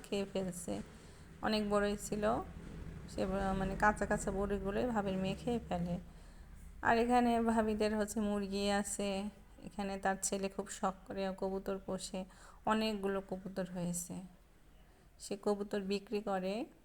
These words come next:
কিন্তু একটা কবুতরও সে নিজে জবাই করে খাবে না, কারণ হচ্ছে তার খুব শখের জিনিস। আর যেটা মানুষের শখের জিনিস, যার প্রতি অনেক বেশি দরদ মানুষ, সেটা আসলেই, আহ,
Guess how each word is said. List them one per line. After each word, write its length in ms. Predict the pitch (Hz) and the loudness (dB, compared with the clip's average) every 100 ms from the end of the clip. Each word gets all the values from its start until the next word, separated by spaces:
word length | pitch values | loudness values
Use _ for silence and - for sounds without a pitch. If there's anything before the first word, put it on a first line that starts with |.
| - - - - | -20 -20 -20 -10
কিন্তু 500 | 196 196 190 180 196 - - - - - - - - - - - | -6 -4 -4 -4 -6 -12 -20 -20 -20 -20 -20 -20 -20 -20 -18 -6
একটা 280 | 190 190 190 | -6 -4 -4
কবুতরও 480 | 190 190 190 190 190 | -2 -2 -2 -2 -2
সে 180 | 196 202 | -4 -4
নিজে 500 | 196 185 185 185 202 208 - | -2 -2 0 -2 -4 -10 -4
জবাই 260 | 185 180 180 | 2 2 2
করে 140 | 180 185 | -2 -4
খাবে 340 | - 180 180 | -2 -2 0
না, 160 | 180 208 | 0 0
কারণ 380 | 208 185 190 196 | 2 2 0 -2
হচ্ছে 240 | 196 190 190 | -4 -6 -6
তার 240 | 190 185 | -2 -2
খুব 300 | 185 190 196 - - - - - - - - - - - | -2 -6 -6 -10 -20 -20 -20 -20 -20 -20 -20 -20 -20 -8
শখের 480 | - 214 240 226 | 0 0 4 4
জিনিস। 520 | 202 202 202 214 262 - - - - | 4 -2 -2 -2 -2 -4 -12 -16 -4
আর 180 | 196 | -2
যেটা 520 | 185 - 196 196 208 202 | -2 0 -2 2 2 2
মানুষের 540 | 196 185 196 - 202 | 2 0 -2 -6 -6
শখের 520 | - - 190 214 202 | -4 0 0 0 -2
জিনিস, 380 | 196 196 196 190 | -2 -4 -2 0
যার 120 | 190 | 0
প্রতি 260 | 185 190 190 | 0 -2 0
অনেক 300 | 185 185 185 | 0 0 -4
বেশি 220 | 190 196 | -4 -4
দরদ 340 | 185 180 185 | 0 2 2
মানুষ, 260 | 185 175 190 | -2 -4 -4
সেটা 200 | 190 196 | -2 0
আসলেই, 400 | 190 - 190 190 | 0 -2 -4 -4
আহ, 580 | - - - - - | -8 -20 -20 -20 -12